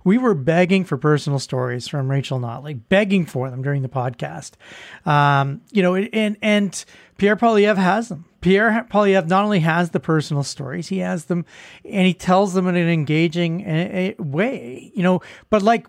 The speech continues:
like a lot of storytellers, um, his commitment to truth isn't necessarily there, right? His commitment to honesty isn't necessarily there. But the problem with that isn't that he's lying.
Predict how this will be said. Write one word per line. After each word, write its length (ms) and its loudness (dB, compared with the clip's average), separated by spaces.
like 320 0
a 60 0
lot 280 2
of 80 -2
storytellers, 960 -12
um, 440 -2
his 200 2
commitment 460 0
to 80 0
truth 400 -2
isn't 260 -2
necessarily 640 -8
there, 300 -16
right? 180 4
His 160 2
commitment 460 2
to 120 2
honesty 640 0
isn't 220 -2
necessarily 640 -4
there. 240 -16
But 100 -4
the 80 -2
problem 680 0
with 180 0
that 300 -10
isn't 360 0
that 100 2
he's 160 0
lying. 360 -6